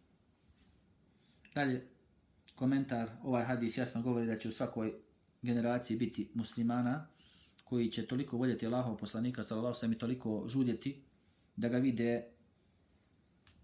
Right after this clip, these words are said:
tako da bi ga voljeli vidjeti i s njim se družiti, nego čitao svoju porodicu i sav svoj metak, jel? I to je poznato. Tačno je da je to u svakoj generaciji. Znamo mi po sebi to, jel?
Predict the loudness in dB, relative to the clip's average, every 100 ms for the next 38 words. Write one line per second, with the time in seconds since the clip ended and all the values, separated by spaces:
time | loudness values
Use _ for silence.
0 | _ _ _ _ _ -20 _ _ _ _
1 | _ _ _ _ 0 0 0 -2 0 0
2 | 2 0 -2 -10 -4 2 4 4 2 2
3 | 0 -2 -2 -4 -8 -20 -20 _ _ -8
4 | -6 0 2 2 2 2 2 0 -6 -4
5 | -2 0 0 -2 -2 -2 0 -2 0 -2
6 | -2 -4 -4 -4 -2 0 0 0 -4 -6
7 | -6 -6 -14 -20 -20 -20 -14 -6 -2 -2
8 | 0 2 2 0 -4 -8 -12 -20 -20 -20
9 | -20 -20 -20 -20 0 0 2 0 0 -2
10 | -4 -2 -4 -2 -2 0 0 0 0 2
11 | 4 2 2 -2 -2 -4 -4 -2 -2